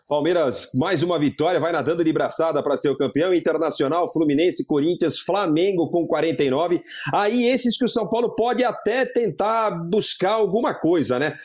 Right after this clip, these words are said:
O Atlético Paranaense decide a Libertadores com o Flamengo. O Atlético tem quarenta e oito pontos. Atlético Mineiro, quarenta e seis, venceu o Santos ontem, mas também não tem jogado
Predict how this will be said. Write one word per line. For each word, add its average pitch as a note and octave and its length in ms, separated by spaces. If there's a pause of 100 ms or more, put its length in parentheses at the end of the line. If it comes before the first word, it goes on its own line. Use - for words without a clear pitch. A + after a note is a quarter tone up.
(100)
O C#3 80
Atlético E3 480
Paranaense D#3+ 560
decide F#3 460
a G3+ 40
Libertadores D3+ 680
com D3 260
o D3+ 140
Flamengo. E3 640 (220)
O C#3 60
Atlético D3 440
tem D#3 160
quarenta D3 320
e D#3 40
oito D3+ 200
pontos. G#3 280
Atlético F#3 480
Mineiro, D#3+ 360
quarenta F#3 520
e D3 80
seis, F#3 280
venceu D#3 400
o D3 40
Santos - 360
ontem, D#3+ 220
mas D#3 220
também D3+ 260
não D#3 160
tem D#3+ 220
jogado C3 500